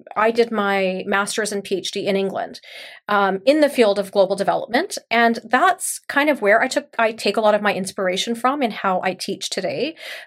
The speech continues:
Because what I noticed when I went to England, and actually I, I had to go to England because there was no master's degree in Canada in development <laughs> studies. So I, again, I was forced to leave and go to England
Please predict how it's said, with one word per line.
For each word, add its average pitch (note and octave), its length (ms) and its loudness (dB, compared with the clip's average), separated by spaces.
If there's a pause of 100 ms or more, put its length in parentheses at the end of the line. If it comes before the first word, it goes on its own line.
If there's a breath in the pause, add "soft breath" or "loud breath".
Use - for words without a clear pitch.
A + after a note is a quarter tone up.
Because C4 280 2
what G#4 220 4
I E4 100 4
noticed G#3 540 2
when G#3 140 2
I G3 60 2
went G3+ 160 0
to G3+ 120 -6
England, G3 300 -4
and F#3+ 140 -2
actually G3 320 -2
I, A#3+ 300 2
I - 20 0
had C4+ 300 0
to C#4 60 -2
go A#3 120 4
to G3+ 140 -2
England F#3+ 260 -2
because G3 240 -4
there G#3 100 -2
was G#3 140 -2
no A#3 100 6
master's G#3+ 460 0
degree G3 320 -6
in F#3+ 80 -4
Canada F#3+ 440 -2
in G#3+ 140 -2
development G3+ 420 2
<laughs> - 100 -2
studies. A3 360 0
So A3 100 6
I, G3+ 100 4 (260 loud breath)
again, B3 240 4
I A3 60 2
was A3+ 180 -2
forced A#3 380 4
to C4 60 6
leave A3 380 0
and G3+ 140 0
go G3+ 120 4
to F#3+ 80 0
England F#3+ 460 0